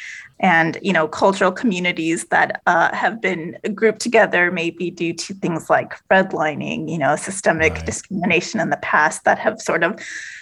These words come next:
Speaker 1: brought communities to a certain place, but those communities have never had adequate access to representation. So because of this public input process,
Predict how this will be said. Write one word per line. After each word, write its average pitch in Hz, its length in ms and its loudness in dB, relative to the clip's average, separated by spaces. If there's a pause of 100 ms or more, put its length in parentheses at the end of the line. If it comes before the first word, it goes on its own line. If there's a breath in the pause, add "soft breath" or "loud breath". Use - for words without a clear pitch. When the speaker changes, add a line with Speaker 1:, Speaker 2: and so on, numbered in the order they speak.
(200 loud breath)
Speaker 1:
brought 226 260 4
communities 196 500 2
to 226 100 -4
a - 20 0
certain 190 420 -2
place, 180 600 0
but 185 520 2
those 180 180 2
communities 180 520 0
have 165 160 -2
never 170 280 2
had - 280 -2
adequate 202 500 -4
access 202 440 -2
to - 120 -4
representation. 185 1000 2 (340 loud breath)
So 220 200 2
because 269 400 2
of 254 80 0
this 233 160 0
public - 360 -2
input 202 360 -4
process, 180 680 -4